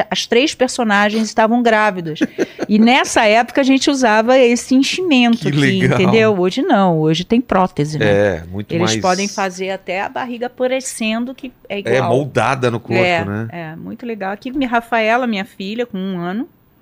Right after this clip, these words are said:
Speaker 2: Olha só.
Speaker 1: Eu tinha vinte e três anos nessa época, vinte e três pra vinte e quatro, isso aqui eu não lembro direito.
Speaker 2: Cinco
Speaker 1: Isso com o
Speaker 2: anos.
Speaker 1: finado querido Gugu Liberato,
Speaker 2: É.
Speaker 1: mil novecentos e noventa, isso aqui eu com a Xuxa.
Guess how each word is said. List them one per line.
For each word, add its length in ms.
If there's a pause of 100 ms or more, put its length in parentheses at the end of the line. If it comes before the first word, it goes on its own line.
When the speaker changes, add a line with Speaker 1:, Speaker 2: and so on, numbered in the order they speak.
(160)
Speaker 2:
Olha 420
só. 260
Speaker 1:
Eu 80
tinha 200
vinte 240
e 60
três 260
anos 280
nessa 300
época, 340
vinte 160
e 60
três 200
pra 100
vinte 240
e 60
quatro, 400
isso 120
aqui 200
eu 40
não 100
lembro 260
direito. 480 (140)
Speaker 2:
Cinco 280
Speaker 1:
Isso 120
com 100
o 60
Speaker 2:
anos. 120
Speaker 1:
finado 480
querido 380
Gugu 340
Liberato, 560
Speaker 2:
É. 20
Speaker 1:
mil 100
novecentos 400
e 40
noventa, 640
isso 160
aqui 220
eu 120
com 120
a 40
Xuxa. 640